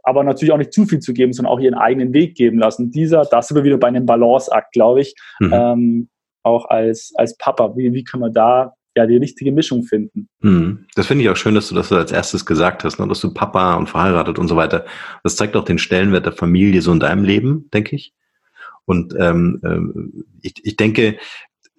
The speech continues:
Speaker 2: auch so sich als Lebensbegleiter der Kinder zu sehen, ja, und von ihnen wiederum zu lernen. Also so auch ein Stück weit auf Augenhöhe. Natürlich schon auch in der Verantwortung zu sein, klar,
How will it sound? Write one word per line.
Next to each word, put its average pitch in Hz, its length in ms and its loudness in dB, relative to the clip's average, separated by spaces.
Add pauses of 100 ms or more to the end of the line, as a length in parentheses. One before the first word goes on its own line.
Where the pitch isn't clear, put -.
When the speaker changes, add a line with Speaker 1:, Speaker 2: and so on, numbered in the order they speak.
(320)
Speaker 2:
auch 92 120 -4
so - 260 2
sich 107 300 -2
als - 160 -4
Lebensbegleiter 104 880 0
der 87 100 0
Kinder 107 380 2
zu 92 160 -6
sehen, 85 480 -2
ja, 98 140 -4
und 92 260 -6
von 92 320 -2
ihnen 123 260 4
wiederum 98 460 2
zu 95 180 -2
lernen. 85 580 0
Also 80 220 -8
so 92 80 -4
auch 98 180 -4
ein 104 120 0
Stück - 200 -10
weit - 140 -2
auf - 140 -6
Augenhöhe. 92 500 0
Natürlich 104 380 0
schon 113 240 0
auch - 120 -2
in 92 60 0
der 90 80 0
Verantwortung - 480 -2
zu 107 100 0
sein, 104 220 2
klar, 101 300 -4